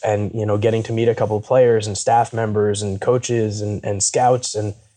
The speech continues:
various people, uh, that work for Major League Baseball in the international sense. And it opened my eyes to,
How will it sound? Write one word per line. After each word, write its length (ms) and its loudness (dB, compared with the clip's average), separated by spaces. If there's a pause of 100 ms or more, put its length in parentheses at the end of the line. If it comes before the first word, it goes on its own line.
(120)
various 400 2
people, 580 2
uh, 120 -2
that 160 -2
work 180 -4
for 160 -4
Major 260 0
League 160 0
Baseball 440 2
in 80 -2
the 80 -2
international 600 -2
sense. 540 0 (460)
And 280 4
it 80 0
opened 300 0
my 140 0
eyes 340 2
to, 360 -2